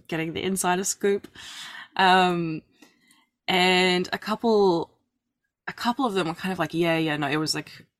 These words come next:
seemed to be quite a deliberate choice to kind of have this, like,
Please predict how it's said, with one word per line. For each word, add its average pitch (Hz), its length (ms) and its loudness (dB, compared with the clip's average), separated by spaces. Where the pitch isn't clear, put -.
seemed 165 240 -4
to 165 80 -4
be 147 140 -6
quite 147 280 -4
a 147 40 -2
deliberate 147 460 -6
choice - 380 -6
to 165 100 -8
kind 143 220 -10
of 143 100 -10
have 139 600 -8
this, 156 320 -4
like, 143 300 -4